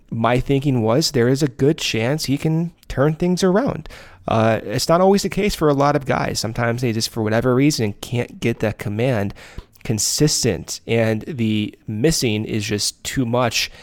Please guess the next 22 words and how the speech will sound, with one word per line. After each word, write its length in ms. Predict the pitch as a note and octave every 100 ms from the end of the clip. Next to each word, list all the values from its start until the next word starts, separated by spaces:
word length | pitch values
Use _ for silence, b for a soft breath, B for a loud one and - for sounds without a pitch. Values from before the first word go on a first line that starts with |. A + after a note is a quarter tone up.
| B B -
dead 220 | A2+ G#2+
center. 440 | - A2+ G#2+ C#2 - _ _ _ _ _
Wick 280 | - B2 E3
has 140 | G3
figured 340 | - F#3 E3 E3+
it 80 | D3
out. 260 | G#2+ - _ _ -
That 180 | A2 B2+
has 140 | C#3
been 160 | C3+ B2+
an 80 | B2
improvement 440 | G#2 A#2+ B2 B2+
over 200 | A#2 G#2+
the 60 | G2+
last 400 | G#2 G2 - - B B B B
eleven 400 | G#2 G#2 A#2 A#2+
innings 440 | A2 A#2 C3+ B2+
now. 340 | A#2+ A#2+ F#3 - _ _ _ _ _ - - -
And 100 | B2
you're 80 | C3+
seeing 440 | - C3+ C3+ C3
the 280 | B2 A#2